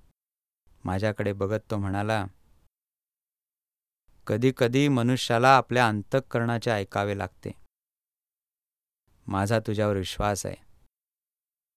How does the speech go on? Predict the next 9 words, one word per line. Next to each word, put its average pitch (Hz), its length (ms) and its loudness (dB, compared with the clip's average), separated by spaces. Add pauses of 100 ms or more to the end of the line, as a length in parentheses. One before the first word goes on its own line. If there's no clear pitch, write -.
(540)
टेबलाखालून 107 760 -2
त्याने 107 280 -2
स्टॅम्पचे 104 680 -6
लाकडी 107 320 -6
हँडल 101 400 -6
उचलले. 101 480 -8 (880)
शाईच्या 110 560 -2
पॅडवर 104 580 -2
दाबले. 95 500 -2